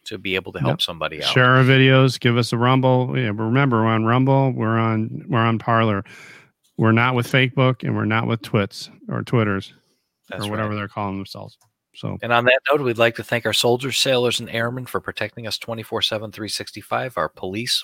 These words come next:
Speaker 1: firefighters, first responders. Thank you very much for what you do. Everybody stay safe out there,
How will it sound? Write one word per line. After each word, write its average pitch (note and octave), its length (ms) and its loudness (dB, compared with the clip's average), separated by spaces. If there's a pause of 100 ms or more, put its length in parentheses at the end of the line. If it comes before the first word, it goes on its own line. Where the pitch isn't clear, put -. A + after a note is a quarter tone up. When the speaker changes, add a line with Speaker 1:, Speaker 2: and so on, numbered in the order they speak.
Speaker 1:
firefighters, A#2 560 -2
first - 300 -8
responders. A#2+ 640 -4 (480)
Thank C3+ 240 2
you B2+ 80 -2
very B2 160 6
much B2+ 240 4
for B2 100 -6
what A2+ 280 0
you B2 180 -4
do. C#3 380 2
Everybody B2 400 2
stay C3 240 2
safe C3 340 4
out C3+ 220 4
there, C#3+ 260 2